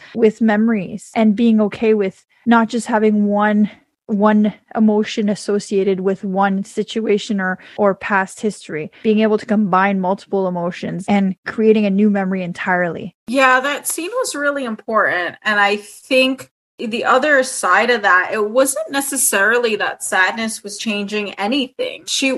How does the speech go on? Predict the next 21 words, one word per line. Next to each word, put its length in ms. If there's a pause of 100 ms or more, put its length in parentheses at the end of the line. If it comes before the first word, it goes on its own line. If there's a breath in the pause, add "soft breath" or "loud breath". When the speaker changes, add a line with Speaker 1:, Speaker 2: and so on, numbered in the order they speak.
Speaker 2:
if, 300
if 140
she 160
was 380
changing 440
anything, 420
it 20
was 120
changing 440
the 80
way 260
she, 400
we 80
saw 540 (600 loud breath)
that, 420 (340)
um, 640
that 240
particular 640
scene 580
versus, 680
like, 360